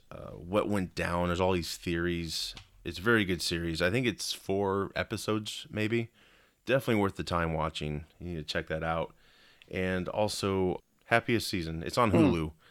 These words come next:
Speaker 1: Stars her and Mackenzie, uh, Davis. Very good film.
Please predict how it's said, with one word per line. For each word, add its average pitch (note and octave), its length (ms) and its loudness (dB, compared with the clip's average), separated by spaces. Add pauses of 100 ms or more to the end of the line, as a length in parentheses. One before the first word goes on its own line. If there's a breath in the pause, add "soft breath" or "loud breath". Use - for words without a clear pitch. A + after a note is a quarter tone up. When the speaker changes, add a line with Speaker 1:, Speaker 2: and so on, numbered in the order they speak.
(280 soft breath)
Speaker 1:
Stars A2+ 360 4
her G#2+ 180 4
and G2+ 140 2
Mackenzie, F#2 600 -2
uh, E2 200 -6 (100)
Davis. E2 680 -2
Very C#3+ 300 4
good A2+ 220 4
film. F2 400 0